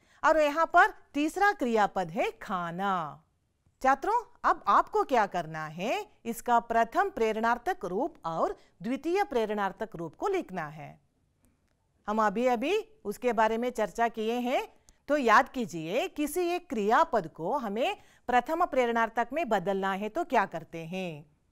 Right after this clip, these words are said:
द्वितीय प्रेरणार्थक में बदलना है तो हमें क्या करना है?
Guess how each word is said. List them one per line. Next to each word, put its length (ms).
द्वितीय 460
प्रेरणार्थक 680
में 260
बदलना 420
है 160
तो 120
हमें 240
क्या 220
करना 400
है? 420